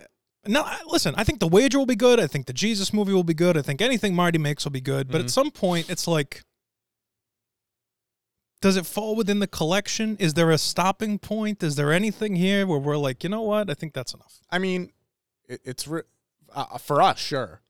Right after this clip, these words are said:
Speaker 2: I mean,
Speaker 1: You
Speaker 2: I,
Speaker 1: know?
Speaker 2: I think
Speaker 1: Well, and I, I wonder for, for us as well as directors, like, as we, our careers go on, like, are you gonna have the, we don't know, 'cause we're not eighty.
Speaker 2: I don't know.
Speaker 1: We're
Speaker 2: I'm,
Speaker 1: not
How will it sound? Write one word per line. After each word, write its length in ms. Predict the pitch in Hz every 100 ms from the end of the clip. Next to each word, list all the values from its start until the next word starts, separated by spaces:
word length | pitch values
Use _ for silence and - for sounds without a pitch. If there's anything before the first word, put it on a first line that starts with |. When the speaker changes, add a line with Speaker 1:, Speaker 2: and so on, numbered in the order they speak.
| _ _ _ -
Speaker 2:
I 60 | 156
mean, 180 | 151 147
Speaker 1:
You 60 |
Speaker 2:
I, 60 | 165
Speaker 1:
know? 60 | -
Speaker 2:
I 100 | 147
think 340 | 143 165 156 -
Speaker 1:
Well, 180 | 392
and 80 | 247
I, 180 | 226 262
I 20 |
wonder 320 | 226 254 254 214
for, 360 | 226 214 208 - -
for 200 | - 196
us 220 | 190 202 185
as 120 | 160
well 280 | 190 220 185
as 320 | 180 208 180
directors, 640 | 170 151 139 - 139 160
like, 160 | 170 147
as 260 | 156 175 147
we, 220 | 156 156
our 180 | 165 147
careers 440 | - 139 147 147
go 180 | 139 143
on, 220 | 202 165
like, 120 | 147
are 80 | 147
you 180 | 151 170
gonna 200 | 170 156
have 220 | 156 139
the, 180 | 139 131 _ _ _ _ _ _ -
we 100 | 294
don't 120 | 277
know, 160 | 339
'cause 160 | - 185
we're 80 | 226
not 140 | 277
eighty. 120 | 233 190
Speaker 2:
I 40 |
don't 120 | 190
know. 140 | 202 156
Speaker 1:
We're 100 | 151
Speaker 2:
I'm, 140 |
Speaker 1:
not 20 | 247